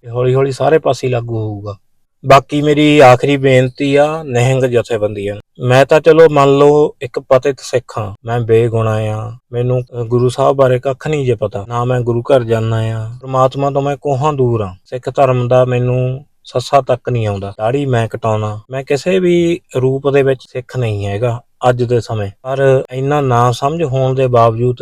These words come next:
ਜਦ ਇਹ ਗੱਲ ਮੈਨੂੰ ਪਤਾ ਆ ਕਿ ਵੀ ਜਿਹੜਾ ਸਿੱਖ ਇਤਿਹਾਸ ਆ ਉਹ ਸਾਖੀ ਤੇ ਆਧਾਰਿਤ ਆ, ਨਾ ਕਿ ਝਾਕੀ ਤੇ।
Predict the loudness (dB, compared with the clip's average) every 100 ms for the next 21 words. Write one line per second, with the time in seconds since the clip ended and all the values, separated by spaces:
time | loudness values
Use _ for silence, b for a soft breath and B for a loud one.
0 | -8 -2 0 2 2 0 0 0 0 0
1 | -2 2 2 2 0 -6 -16 _ _ -8
2 | -6 -4 -2 2 0 -2 -10 -4 -4 -2
3 | -8 -4 -2 -2 -2 -4 -6 -8 _ _
4 | _ _ _ -8 -8 -2 -2 -2 -10 -2
5 | 0 2 0 -2 -4 -4 -4 -6 -8 -8
6 | -8 -8 _ _ -12